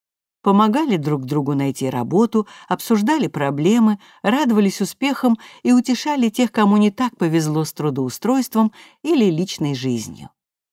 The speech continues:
Само то, что они жили в Барбизоне, придавало им сил. Актриса Элли Магроу,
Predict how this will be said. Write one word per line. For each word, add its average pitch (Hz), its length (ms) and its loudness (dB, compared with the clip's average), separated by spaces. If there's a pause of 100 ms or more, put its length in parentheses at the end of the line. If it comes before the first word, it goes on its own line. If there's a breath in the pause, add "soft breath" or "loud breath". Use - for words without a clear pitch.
(800)
Само 151 380 0
то, 147 160 -4
что - 180 -4
они 143 200 -2
жили 143 260 -2
в 135 60 -4
Барбизоне, 147 720 0 (280 loud breath)
придавало 147 580 0
им 151 200 -2
сил. 160 460 -2 (1200)
Актриса 165 560 0
Элли 147 240 4
Магроу, 147 640 0